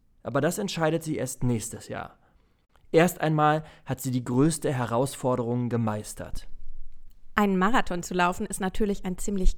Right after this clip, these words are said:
Speaker 2: krasses Erfolgserlebnis. Aber vielleicht habt ihr ja auch im Kleineren etwas Neues erlebt, etwas Neues gewagt und etwas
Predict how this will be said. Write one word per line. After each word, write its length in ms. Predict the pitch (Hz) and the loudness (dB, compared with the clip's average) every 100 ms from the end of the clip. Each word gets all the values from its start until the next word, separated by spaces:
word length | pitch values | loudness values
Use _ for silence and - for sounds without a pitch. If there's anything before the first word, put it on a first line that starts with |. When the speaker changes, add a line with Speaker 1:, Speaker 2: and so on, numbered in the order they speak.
| - | 4
Speaker 2:
krasses 560 | - - 180 196 180 - | 4 4 4 2 2 -2
Erfolgserlebnis. 1080 | 185 - 165 - - 165 170 - - - - - - - - | -8 -6 -4 -4 -4 -4 -6 -8 -12 -12 -12 -16 -18 -18 -6
Aber 140 | 196 220 | 0 0
vielleicht 340 | 233 240 - | 4 8 12
habt 180 | - - | 12 8
ihr 60 | |
ja 220 | 233 220 220 | -2 0 0
auch 80 | |
im 340 | - 220 226 254 - - | -2 -4 -8 -12 -10 -4
Kleineren 680 | 294 285 240 175 165 185 - - | 0 2 2 0 -4 -8 -12 -12
etwas 420 | 196 185 180 - | -10 -8 -8 -6
Neues 360 | 190 202 202 - | -2 2 0 -2
erlebt, 340 | 170 175 175 | -6 -8 -8
etwas 300 | 190 - 185 | -10 -8 -4
Neues 320 | 190 196 202 - | -2 0 -2 -4
gewagt 480 | 185 190 220 - | -2 -2 -2 -6
und 40 | 196 | -8
etwas 480 | 190 - 185 - | -8 -8 -10 -10